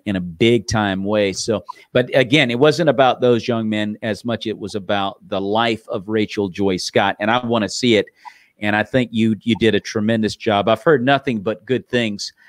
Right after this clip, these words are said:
about I'm Not Ashamed. Ladies and gentlemen, please check it out if you've never seen, uh, this film, uh, with Macy McLean, which focuses on the Columbine incident in nineteen, I believe it was nineteen ninety-seven,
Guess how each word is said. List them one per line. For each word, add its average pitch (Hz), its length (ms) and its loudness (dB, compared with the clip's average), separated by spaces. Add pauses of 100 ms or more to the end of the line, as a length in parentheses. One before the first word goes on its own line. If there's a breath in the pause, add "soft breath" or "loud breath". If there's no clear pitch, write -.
(120 soft breath)
about 104 400 0
I'm 104 220 0
Not 98 200 -4
Ashamed. 104 420 -4
Ladies 113 320 0
and 98 80 -12
gentlemen, 107 340 -2
please 147 360 2
check 120 280 0
it 110 80 0
out 104 160 2
if 101 160 -2
you've 104 120 -8
never 110 240 -2
seen, 104 440 -4 (440 soft breath)
uh, 92 120 -2
this 107 320 0
film, 110 540 0
uh, 95 180 -6
with 98 300 -6
Macy 110 400 -2
McLean, 107 640 -4
which - 160 -12
focuses 101 480 -6
on 98 220 -4
the 87 240 -4 (340 soft breath)
Columbine 117 720 0
incident 120 560 -2
in 101 340 -8
nineteen, 104 380 -4
I 101 80 -2
believe 104 280 0
it 101 80 -6
was 98 160 -10
nineteen 104 300 -8
ninety-seven, 95 600 -4